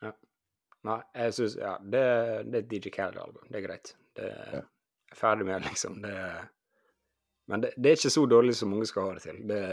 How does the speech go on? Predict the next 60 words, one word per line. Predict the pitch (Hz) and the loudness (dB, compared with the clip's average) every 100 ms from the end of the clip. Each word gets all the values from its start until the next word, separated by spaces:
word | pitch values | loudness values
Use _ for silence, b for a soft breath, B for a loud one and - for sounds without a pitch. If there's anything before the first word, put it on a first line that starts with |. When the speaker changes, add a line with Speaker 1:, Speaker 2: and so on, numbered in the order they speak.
| 90 - | -8 -4
Speaker 1:
det | 120 120 | -2 0
synes | 117 | 0
Speaker 2:
Absolutt | 135 123 | 0 0
Speaker 1:
jeg | |
Speaker 2:
ikke. | - 120 110 - _ b b b b | 0 -2 -2 -8 _ b b b b
Og | 131 | -4
så | 170 | 0
er | 185 | 2
det | 175 | 2
sånn | 190 | 0
Speaker 1:
synes | - | 0
jeg | 156 | 0
er | 143 | -2
Speaker 2:
kjipt, | - | -2
Speaker 1:
skål. | 113 | 0
Speaker 2:
og | 107 101 101 | 4 4 2
jeg | 107 | 0
så | - 127 | 0 0
noen | 113 107 | 2 2
andre | 101 | 2
også | 98 - | 0 -6
sa, | - - | -4 -4
sa | 101 87 | -2 0
det, | 90 | 2
det | 107 | 2
er | 123 | 2
litt | 120 - | 0 -10
kjipt. | - 123 120 - - | -4 -4 -4 -8 -4
Han, | 110 | -2
han | 117 117 | 0 0
står | 156 127 | 2 2
jo | 104 | 2
for | 110 | 0
mye | 110 127 120 | 2 0 0
sånn | 117 | 0
positivitet, | - 107 - 107 101 - 107 92 - - - _ _ _ _ _ _ _ _ _ _ - | -2 -4 -2 0 0 0 0 0 -6 -18 -20 _ _ _ _ _ _ _ _ _ _ -6
D | 98 | -4
J | 95 | -2
Khaled, | 95 85 85 92 | 0 2 0 0
så | |
jeg | 110 | -2
vil | 131 | -2
ikke | 107 | -4
sitte | 110 - 117 | -6 -4 -2
her | 110 | 0
og | 95 | 2
være | 92 95 92 | 2 0 -2
trash | - 98 - 95 | -2 -2 0 -2
on | 90 | 0
og | |
trash | - 92 - | 0 0 0
on | 92 | 0
og | 82 | 0
trash | 90 87 - | -2 -2 0
on | 90 | -2
og | - | -2
trash | - 98 - | -4 -4 -6
on, | - - | -8 -6
<laughs> | |
liksom. | - - 95 | -8 -4 -4